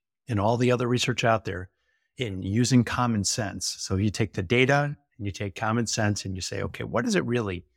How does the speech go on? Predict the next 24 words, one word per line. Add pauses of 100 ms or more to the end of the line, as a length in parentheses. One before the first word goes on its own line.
(280)
that
people
expect
out
of
a
company
or
a
leader?" (760)
They
expect
really
four
things,
and (140)
I
call
them
core
'cause
it's
an
acronym.